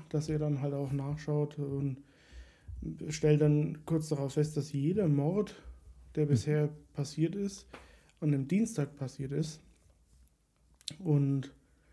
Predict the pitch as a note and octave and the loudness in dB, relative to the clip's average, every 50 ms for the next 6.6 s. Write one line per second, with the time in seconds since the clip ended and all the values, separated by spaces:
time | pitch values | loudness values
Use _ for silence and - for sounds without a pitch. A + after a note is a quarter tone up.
0 | _ - - _ _ _ _ _ _ _ _ - - - D#3 D3 - D3 D3+ E3 | _ -20 -20 _ _ _ _ _ _ _ _ -8 -2 2 2 2 4 4 4 4
1 | E3 E3+ D#3+ D#3+ D#3+ E3 D#3+ D#3 D3+ D3 D3 C#3 C3 C3+ C#3 C#3+ D#3 D3+ D3+ D3+ | 4 4 4 4 2 2 4 4 4 4 4 2 0 0 0 0 2 2 2 2
2 | D#3+ D3+ D3 C#3+ C#3 C#3 D3 C#3+ C#3+ - - D3+ D3 C#3 C3+ B2+ - - - - | 2 2 2 2 2 2 0 0 2 2 2 4 4 4 2 -2 -4 -8 -6 -2
3 | D3+ C#3+ D3 D#3+ E3+ D#3 D#3 D#3+ E3 F3 D#3+ D#3+ D#3+ D3+ D#3 - E3 D3+ - - | 0 2 4 4 4 2 2 2 2 2 2 2 2 2 2 0 -4 -8 -4 0
4 | D#3 D3 C#3+ C#3+ C#3+ D3 D3 D3 D3 C#3 C#3+ D3 D3 - D#3 D#3+ D#3 D3+ D3 C#3+ | 2 2 4 4 2 2 2 2 0 0 -2 -4 -6 -6 -4 -4 -2 -2 -2 -2
5 | C#3 C#3 - - - - - - D3+ D3 D3 D3 D3 D3 C#3+ C#3+ D3 - - C#3+ | -4 -6 -8 -12 -16 -10 -4 -2 0 0 0 0 0 -2 -2 -4 -4 -6 -6 -4
6 | C#3 C3 C3+ C3+ C3+ D3+ E3 E3+ G#3+ G#3+ G#3+ | -4 -4 -6 -2 0 0 2 2 2 0 0